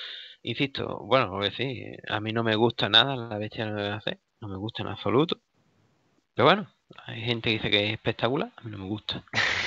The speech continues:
Speaker 1: Y luego, eh, lo que han hecho para editarla ha sido meterle muchos planos, meterle muchos dibujitos para,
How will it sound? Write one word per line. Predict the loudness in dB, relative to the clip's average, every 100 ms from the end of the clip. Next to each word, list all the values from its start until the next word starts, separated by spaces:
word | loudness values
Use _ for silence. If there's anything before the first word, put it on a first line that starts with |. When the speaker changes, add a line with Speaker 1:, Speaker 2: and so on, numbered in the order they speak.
| 0
Speaker 1:
Y | 4
luego, | 6 8 10
eh, | 10
lo | 8 4
que |
han | 4
hecho | 2 6 6
para | 8
editarla | 6 4 4
ha |
sido | 0 -4
meterle | -2 -2 -4
muchos | -6 -8 -8
planos, | 0 0 2 -2 -6
meterle | -6 -4 -4 -4
muchos | -4 -6 -2 0
dibujitos | 0 0 0 0 4
para, | 4 4 -2 -6 -8